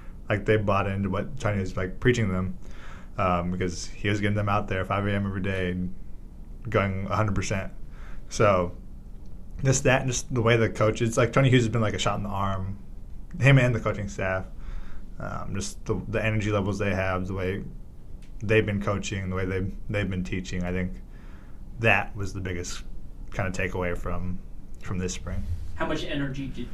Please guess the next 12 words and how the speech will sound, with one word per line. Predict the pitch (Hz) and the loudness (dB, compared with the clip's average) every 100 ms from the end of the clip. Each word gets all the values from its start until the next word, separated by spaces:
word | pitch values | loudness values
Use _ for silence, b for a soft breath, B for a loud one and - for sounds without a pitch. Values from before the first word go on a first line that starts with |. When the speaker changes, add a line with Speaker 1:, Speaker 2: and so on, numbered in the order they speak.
| - | -6
Speaker 2:
you | 247 - | -2 -2
have | 123 - | -4 -6
at | - | -6
five | - 110 - 185 196 | -2 0 6 6 8
eighty-five? | 139 175 131 117 | 12 12 12 8
Speaker 1:
<laughs> | |
Not | 117 120 107 | 6 6 6
much, | 101 92 - | 2 0 2
not | 101 - | 2 2
much. | 90 90 - - B B B B - | 0 0 -4 -10 B B B B 0
Uh, | 95 82 78 85 92 - - - - | 2 2 0 -6 -6 -10 -12 -10 0
like, | 98 92 | 0 0